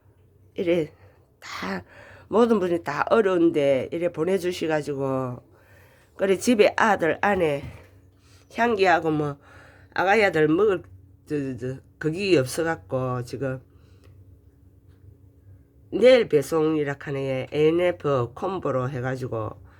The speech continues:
그러고 아가야 거 퓨리나 키튼 팬시 한 박스하고 한 박스하고 내일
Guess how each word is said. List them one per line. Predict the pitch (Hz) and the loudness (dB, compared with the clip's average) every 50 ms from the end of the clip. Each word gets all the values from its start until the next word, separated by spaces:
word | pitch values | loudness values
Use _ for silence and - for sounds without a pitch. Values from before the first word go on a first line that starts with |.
| - - - - - - - - - | -20 -20 -20 -20 -20 -20 -20 -20 -14
그러고 | - - 147 156 143 143 127 - | -6 -2 -2 0 0 0 0 0
아가야 | - 147 151 165 180 180 156 147 - | -2 0 0 0 0 0 0 -2 -4
거 | - 135 131 123 117 110 107 - - - _ _ _ - _ - - - - - - - - _ _ _ _ - | -4 -4 -4 -2 -4 -6 -8 -14 -20 -20 _ _ _ -20 _ -20 -20 -20 -20 -20 -20 -20 -20 _ _ _ _ -14
퓨리나 | - - 160 160 180 185 180 156 143 127 120 120 - | -8 -6 -2 -2 0 0 2 2 2 0 -2 -4 -8
키튼 | - - - - - 170 160 139 131 131 | -12 -14 -14 -6 -2 -2 0 0 -2 -6
팬시 | - - 165 170 170 165 160 - - - 131 117 107 - - - - - - - - _ _ _ | -6 -4 -2 0 0 -2 -2 -6 -6 -4 -4 -4 -6 -8 -16 -20 -20 -20 -20 -20 -20 _ _ _
한 | - - 147 143 | -8 -6 -4 -2
박스하고 | - 180 170 - - 143 143 135 127 123 135 | 0 -2 -2 -2 -4 -2 -2 -2 -2 -2 -4
한 | 127 127 147 135 123 | -4 -4 -6 -8 -6
박스하고 | - 147 156 - - 143 131 117 113 120 120 - - - - - - - - - - - - - - - - - - - - - | -6 -8 -8 -6 -6 -4 -4 -4 -4 -6 -6 -8 -12 -18 -20 -20 -20 -20 -20 -20 -20 -20 -20 -20 -20 -20 -20 -20 -20 -10 -4 0
내일 | 175 196 196 190 160 147 | 2 2 4 4 2 2